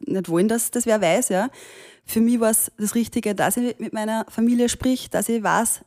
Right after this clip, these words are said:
ich habe Unterstützung, dass ich weiß, woran oder wohin kann ich mich wenden, wenn ich Hilfe brauche.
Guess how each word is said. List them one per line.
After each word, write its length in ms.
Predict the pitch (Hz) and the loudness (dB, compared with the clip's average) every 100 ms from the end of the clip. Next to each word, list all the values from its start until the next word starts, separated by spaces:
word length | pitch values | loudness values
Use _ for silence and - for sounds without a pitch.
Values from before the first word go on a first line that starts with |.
| - | -6
ich 120 | 226 | -2
habe 180 | 226 214 | 0 0
Unterstützung, 840 | 233 240 - 254 - - 247 247 _ _ - | -2 -4 -4 -4 -2 -2 0 -2 _ _ -12
dass 200 | 208 208 | -6 -4
ich 60 | 202 | -2
weiß, 360 | 165 185 - - | 0 0 -2 -4
woran 560 | 190 214 202 190 220 - - | -4 -2 0 -2 -4 -10 -12
oder 300 | 190 185 - | -8 -6 -8
wohin 360 | 185 190 233 | -10 -4 -4
kann 200 | 240 214 | -2 -4
ich 140 | 214 - | -4 -4
mich 180 | 226 - | -8 -4
wenden, 440 | 190 208 - 262 - - - - | -4 -2 0 0 -2 -20 -20 -2
wenn 220 | 175 214 | 2 2
ich 100 | 247 | 2
Hilfe 240 | 254 262 | 0 0
brauche. 420 | 254 220 226 - | 0 2 2 0